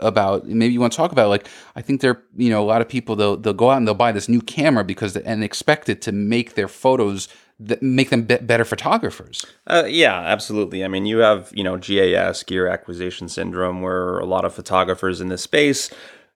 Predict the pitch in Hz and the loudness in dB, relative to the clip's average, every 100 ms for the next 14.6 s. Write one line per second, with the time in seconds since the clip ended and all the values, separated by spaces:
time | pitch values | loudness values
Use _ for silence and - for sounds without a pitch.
0 | - 107 101 90 90 - - 92 92 90 | -6 0 2 2 -2 -6 -4 0 0 -2
1 | 95 90 90 101 101 95 - - 143 127 | -6 -8 -2 0 2 0 -2 2 4 4
2 | 107 107 107 107 107 104 95 - 95 104 | 2 0 2 2 2 0 -4 -10 -6 -2
3 | 95 - 98 98 90 87 90 90 92 92 | 0 -2 -4 -2 -2 -4 -4 -2 -2 -2
4 | - 85 92 85 92 92 90 90 - - | -6 -8 -8 -4 -2 0 -2 -6 -8 -10
5 | - 98 95 92 101 - 110 113 110 - | -8 -6 -4 -2 -2 0 0 2 2 0
6 | 98 - 120 113 113 107 101 95 95 92 | -6 -4 0 2 2 2 0 -2 -4 -6
7 | - - - _ 104 98 95 95 - 92 | -8 -10 -12 _ 0 2 0 -2 -2 -2
8 | 92 92 92 92 90 _ 104 90 87 - | 0 -2 -6 -10 -12 _ -4 -4 -4 -4
9 | 101 98 98 95 98 92 98 95 - 92 | -4 -4 -2 0 0 0 0 -2 -4 -6
10 | - 185 143 113 - - - 104 - 98 | 2 4 4 2 -8 -8 0 0 4 4
11 | 92 - 90 92 90 90 - - 90 85 | 4 0 -2 -2 -2 -6 -12 -2 -2 0
12 | - 95 92 92 92 - 90 90 90 117 | -4 -6 -4 -8 -8 -4 -2 -2 -2 -2
13 | 127 87 73 - 90 90 92 95 92 - | -2 -6 -12 -10 -6 -6 -6 -4 -4 -2
14 | 127 117 95 92 90 | 0 2 2 0 -4